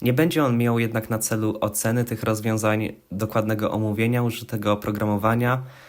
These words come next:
a raczej będzie miał na celu pokazanie, jak mechanika danej gry implikuje odczucia gracza.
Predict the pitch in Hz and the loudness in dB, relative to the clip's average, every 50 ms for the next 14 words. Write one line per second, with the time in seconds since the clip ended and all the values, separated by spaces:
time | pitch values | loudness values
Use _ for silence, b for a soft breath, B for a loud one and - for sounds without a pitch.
0 | B B B B - 113 113 113 113 110 - - 107 127 131 131 - 139 123 123 | B B B B -2 2 2 4 4 2 2 0 0 -2 -2 -2 0 0 0 2
1 | 127 127 123 123 120 120 120 120 120 117 - - 120 120 117 - 110 - 120 117 | 2 2 2 2 2 2 2 2 2 0 0 0 -2 -2 -2 -2 -2 0 0 2
2 | 110 117 120 120 123 131 147 156 B B B B B B - 110 120 131 131 - | 2 2 2 2 2 0 0 -2 B B B B B B -2 0 0 0 0 0
3 | 120 120 117 - 120 127 135 127 - 120 107 110 110 113 110 107 104 110 110 127 | -2 -2 0 0 0 0 0 0 0 0 0 0 0 0 0 0 0 2 2 2
4 | 147 143 - - 117 117 113 110 - - 117 - 135 127 120 113 - 107 - - | 2 0 -2 -2 -2 0 0 -2 -4 -6 -4 -2 0 0 2 2 0 -2 -4 -4
5 | - 113 101 - 104 98 95 90 85 - - - 82 | -6 -6 -4 -2 -2 0 0 0 0 0 -2 -4 -6